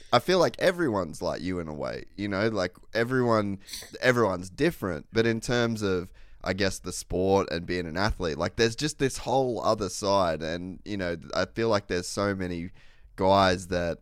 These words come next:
um, you know, you've kinda missed seeing their personality a little bit. Like, I mean, I'm sure people are gonna see this and just be like, it's probably what you saw in Ando a little bit, you know, like,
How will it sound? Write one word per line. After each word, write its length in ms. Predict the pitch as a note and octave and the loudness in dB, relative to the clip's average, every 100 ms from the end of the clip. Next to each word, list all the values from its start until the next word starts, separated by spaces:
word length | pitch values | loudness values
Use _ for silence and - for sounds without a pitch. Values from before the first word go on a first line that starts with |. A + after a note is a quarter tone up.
| - | -6
um, 420 | E2+ E2 D#2 D2+ | -4 -4 -6 -10
you 100 | F#2 | -6
know, 80 | F#2 | -4
you've 220 | E2+ G#2 | -4 -4
kinda 240 | - C3 G#2 | -2 0 0
missed 400 | F#2 A2+ - - | 0 -2 -2 -8
seeing 420 | - G#2+ G#2+ F#2+ | -4 -2 0 -2
their 140 | F2+ | -6
personality 720 | - F2+ F2 D#2+ E2+ G2 G2 F2+ | 0 0 0 -4 -2 0 0 -4
a 80 | |
little 240 | D2 D2 C#2 | -6 -8 -8
bit. 240 | C2 - | -10 -8
Like, 220 | C2 E2+ | -6 -4
I 60 | F2+ | -2
mean, 180 | F2+ F2+ | -2 -2
I'm 160 | G2+ | -2
sure 280 | G#2 - G2 | -2 0 0
people 320 | F2+ F#2 F2+ | 0 -2 -2
are 40 | F2 | -4
gonna 180 | F2 E2 | -4 -6
see 220 | F2+ E2 | -6 -2
this 240 | F#2+ G#2+ | -2 -2
and 80 | E2+ | -4
just 160 | F2 - | -10 -6
be 100 | F#2 | -4
like, 240 | E2+ E2+ - - | -2 -4 -8 -12
it's 120 | - | -4
probably 240 | - E3+ D#3+ | 2 4 6
what 140 | C3+ | 4
you 140 | B2 B2+ | 2 -2
saw 220 | B2 A2+ | 0 2
in 80 | G2+ | 4
Ando 320 | A2+ A2+ F2 | 2 2 0
a 40 | |
little 220 | D2+ E2 D2 | -2 -6 -6
bit, 200 | D#2 - | -6 -6
you 120 | D#2 | -8
know, 220 | E2+ G2+ | -4 -2
like, 240 | F2+ D#2 | -2 -4